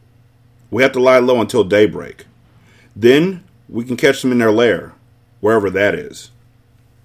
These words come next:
"How do we get away?" Naya said. "It sounds like they're coming from the direction of the road. We can't go that way."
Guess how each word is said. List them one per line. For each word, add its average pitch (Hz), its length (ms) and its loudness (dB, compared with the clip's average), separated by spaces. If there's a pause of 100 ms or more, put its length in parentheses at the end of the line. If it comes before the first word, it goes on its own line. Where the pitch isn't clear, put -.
(720)
"How 160 180 0
do 196 40 2
we 196 120 0
get 196 160 4
away?" 175 440 2
Naya 92 340 -4
said. 87 420 -4 (440)
"It 139 120 2
sounds 214 260 0
like 139 120 -2
they're 131 100 0
coming 143 200 -2
from 139 140 -4
the 135 80 2
direction 143 460 2
of 143 80 -4
the 143 40 0
road. 151 360 0 (640)
We 131 120 2
can't 175 300 0
go 131 160 2
that 117 300 2
way." 98 240 -4